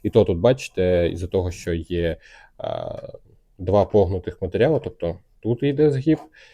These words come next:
і ось тут, е, вилізло, скажімо так, також повітря. Коротше, з цим потрібно якось працювати, але там, де сильно перегріваєш матеріал, ось тут з'являються ось такі от проблєшини, коротше, я не знаю, як це ще по-іншому назвати.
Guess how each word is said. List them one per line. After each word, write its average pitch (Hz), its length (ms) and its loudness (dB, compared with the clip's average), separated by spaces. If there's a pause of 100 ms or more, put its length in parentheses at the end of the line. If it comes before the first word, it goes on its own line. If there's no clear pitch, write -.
(140)
і 107 80 2
ось 104 160 2
тут, 135 320 0
е, 107 460 2 (380)
вилізло, 98 500 0
скажімо 92 420 -4
так, 92 180 -8 (340)
також 95 280 -2
повітря. 95 400 -2
Коротше, 90 300 -4
з - 60 -18
цим 123 120 0
потрібно 113 340 0
якось 113 280 4
працювати, 131 580 0 (400)
але 113 180 8
там, 135 220 6
де 127 100 2
сильно 131 340 6
перегріваєш 110 720 2
матеріал, 135 560 -2
ось 107 180 -4
тут 135 280 -6
з'являються 101 680 -2
ось 110 100 -6
такі - 260 -10
от 95 200 -2 (880)
проблєшини, 90 760 0
коротше, 85 380 -6
я 87 40 -2
не 87 120 -4
знаю, 87 220 -2
як 80 140 -6
це - 120 -14
ще - 160 -10
по-іншому 90 480 -6
назвати. 85 480 -4